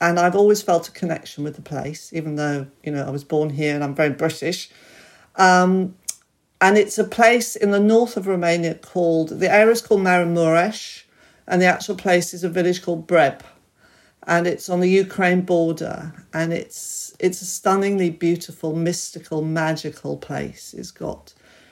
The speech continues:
traditional ancient timber houses, it's got sixteenth century church, horses pulling carts,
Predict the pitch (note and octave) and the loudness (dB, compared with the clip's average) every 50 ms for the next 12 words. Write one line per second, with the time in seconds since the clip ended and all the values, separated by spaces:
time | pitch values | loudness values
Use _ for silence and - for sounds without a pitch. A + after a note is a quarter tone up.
0 | _ _ - - F3 D#3 - G3 F#3+ - - - F3+ E3 D#3+ D#3+ D#3+ - E3 E3+ | _ _ -6 -6 -6 -2 0 0 0 0 -2 -2 -2 0 0 -2 -2 -2 -2 -2
1 | E3+ - - - - - - - - E3+ D#3+ D#3+ D3 D#3 D#3 D#3 D#3 D#3+ D#3+ _ | -2 -4 -8 -12 -14 -14 -12 -8 -6 -4 -4 -2 -2 -2 -2 -2 -4 -6 -8 _
2 | _ _ _ _ _ _ _ _ _ _ _ _ _ - - A3 A3+ A3 A3 A3 | _ _ _ _ _ _ _ _ _ _ _ _ _ -6 2 4 6 6 6 4
3 | G#3+ G#3+ G#3+ G3+ G3+ F#3+ F#3 - - - F3+ F3+ - - - D#3 - - - - | 4 4 4 4 4 4 2 -2 -2 -2 -2 -4 -6 -10 -8 -6 -6 -6 -8 -12
4 | - - - - - A2+ - - - D#3+ - - - - D#3 - _ - - - | -16 -16 -14 -14 -12 -12 -12 -12 -10 -10 -10 -10 -12 -14 -14 -16 _ -14 -14 -8
5 | - F#3 F#3 F#3 F#3 F3+ F3 - - _ - - - - - - F#3+ F#3+ F#3 F#3 | -2 0 2 2 2 2 0 -2 -6 _ -20 -20 -20 -20 -6 0 2 2 2 0
6 | - - F3+ F3 E3+ - - - F#3+ F3+ E3+ E3 D#3+ D#3+ - - - E3+ E3+ E3+ | -2 -4 -2 -2 -2 -6 -8 -6 -4 -2 -2 -2 -4 -6 -10 -10 -8 -6 -4 -4
7 | E3+ D#3+ - - - | -6 -8 -10 -16 -20